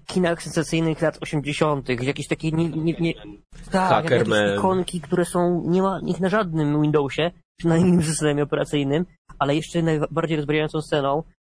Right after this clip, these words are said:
Speaker 1: było to, jak wpadli na to, jak podsłuchać mnicha, bo oczywiście mnich zaprawiony w bojach wiedział o tym, że w swoim biurowcu musi mieć pomieszczenie, taki, e, silent room, gdzie ściany będą z betonu,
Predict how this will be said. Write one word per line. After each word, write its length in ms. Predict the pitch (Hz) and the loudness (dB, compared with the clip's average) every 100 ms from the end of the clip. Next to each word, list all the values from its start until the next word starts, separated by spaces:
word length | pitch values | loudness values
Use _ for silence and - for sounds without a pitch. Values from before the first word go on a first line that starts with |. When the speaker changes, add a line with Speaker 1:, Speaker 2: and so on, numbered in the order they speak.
| - | -8
Speaker 1:
było 400 | 147 151 151 147 - _ - - - | -2 2 2 2 -4 _ -20 -10 -2
to, 300 | 147 160 165 | 0 2 0
jak 220 | 151 143 | -2 -4
wpadli 340 | - 156 151 151 | -4 -4 -2 -2
na 140 | 147 | -2
to, 280 | - 156 156 | 0 0 0
jak 240 | 147 156 | 0 -2
podsłuchać 480 | - 151 - 151 - | -6 -8 -4 -4 -2
mnicha, 420 | 147 147 156 117 | 0 0 0 -2
bo 140 | 113 135 | 0 0
oczywiście 440 | 135 139 - 147 | -2 -6 -6 -4
mnich 380 | 135 143 151 143 | -2 -2 -2 -2
zaprawiony 440 | 143 143 139 147 | -2 0 -2 -2
w 60 | 135 | -2
bojach 400 | 131 135 139 143 | -2 0 0 -2
wiedział 320 | 143 143 135 | -4 -4 -2
o 60 | 139 | -2
tym, 260 | - 156 143 _ _ _ _ _ - | -2 -4 -6 _ _ _ _ _ -4
że 140 | 131 | -4
w 40 | 135 | -2
swoim 240 | - 151 | -2 0
biurowcu 460 | 139 139 131 147 160 - - - | 0 -2 -2 -2 -2 -6 -20 -6
musi 260 | 160 151 156 | -4 -2 -2
mieć 200 | 143 139 | -4 -4
pomieszczenie, 760 | 147 151 - 156 135 147 185 175 | -2 -2 -2 -2 0 -2 -4 -6
taki, 220 | - - 160 160 160 165 - 156 | -10 -6 -4 -2 -2 -4 -4 -2
e, 280 | 143 147 147 | 0 0 -2
silent 340 | - 143 139 131 | -2 -2 -2 -2
room, 220 | 120 117 | -4 -4
gdzie 320 | 120 139 135 - - _ - | -2 -2 -2 -4 -18 _ -20
ściany 320 | - 170 151 | -4 -2 0
będą 300 | 143 135 131 | -2 -2 -2
z 60 | 120 | -2
betonu, 600 | 117 - 180 175 170 160 | -2 0 0 2 0 -2